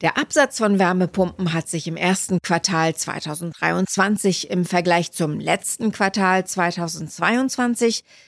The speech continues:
bereits mehr als verdoppelt. Zusätzlich zu den Wärmepumpen, die jeweils so viel Strom verbrauchen können wie ein Mehrfamilienhaus,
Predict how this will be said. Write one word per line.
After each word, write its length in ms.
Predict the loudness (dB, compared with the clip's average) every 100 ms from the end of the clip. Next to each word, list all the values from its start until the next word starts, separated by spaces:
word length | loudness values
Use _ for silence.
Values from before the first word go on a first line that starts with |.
| _
bereits 460 | -2 2 0 -2 -2
mehr 280 | 2 2 2
als 280 | -2 -2 -2
verdoppelt. 720 | 0 0 -2 -6 -16 -16 -18 _ _ _ _ _ _ -4
Zusätzlich 680 | 2 6 6 4 2 0 0
zu 120 | -2
den 280 | 0 -2 0
Wärmepumpen, 760 | 2 4 2 4 2 2 0 2
die 100 | 4
jeweils 400 | 4 4 2 2
so 140 | 2
viel 180 | 4 2
Strom 380 | 2 2 0 2
verbrauchen 480 | 0 2 2 0
können 420 | -2 0 2 0 0
wie 160 | -2
ein 240 | 0 0 2
Mehrfamilienhaus, 1120 | 0 -2 -4 2 4 4 2 4 2 2